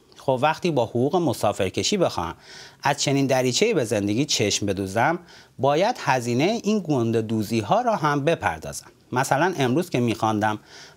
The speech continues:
وزیر اقتصاد به مجلس فراخوانده شده یا سی و پنج نماینده مجلس درخواست استیضاح وزیر آموزش پرورش رو مطرح کردن، سعی کردم از دریچهٔ یک وزیر به زندگی نگاه کنم.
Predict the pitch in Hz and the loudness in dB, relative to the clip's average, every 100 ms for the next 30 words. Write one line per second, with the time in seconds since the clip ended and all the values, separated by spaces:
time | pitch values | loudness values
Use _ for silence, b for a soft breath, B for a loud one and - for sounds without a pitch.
0 | - 120 120 139 220 156 - 117 156 170 | -2 0 0 0 0 0 0 0 0 0
1 | 113 101 98 110 185 - 95 92 104 95 | 0 0 0 0 -2 0 0 0 0 -2
2 | 90 - 87 87 82 127 165 - 123 110 | -2 -4 -4 -4 -2 -2 -2 -4 -2 -2
3 | - 175 185 156 117 101 98 104 151 180 | 0 0 0 0 0 -2 -2 0 0 -2
4 | B B B 110 113 117 180 - 117 101 | B B B 0 0 0 0 2 0 2
5 | 175 - 208 123 - 104 104 180 147 104 | -2 -2 -2 -2 -2 -4 0 0 0 -2
6 | 143 202 120 98 101 - 101 101 147 220 | 0 0 0 -2 -6 -2 0 2 2 0
7 | 104 101 95 104 95 - 95 95 143 190 | 0 0 0 0 -2 0 0 0 0 0
8 | B B B B B B - 180 247 262 | B B B B B B -2 0 2 2
9 | 220 214 202 151 117 117 104 180 208 160 | 0 2 0 0 0 -2 0 0 -2 0
10 | 117 107 160 190 117 101 95 90 90 90 | 0 0 0 2 0 0 -4 -4 -6 -6
11 | 87 87 85 85 - | -6 -6 -8 -12 -16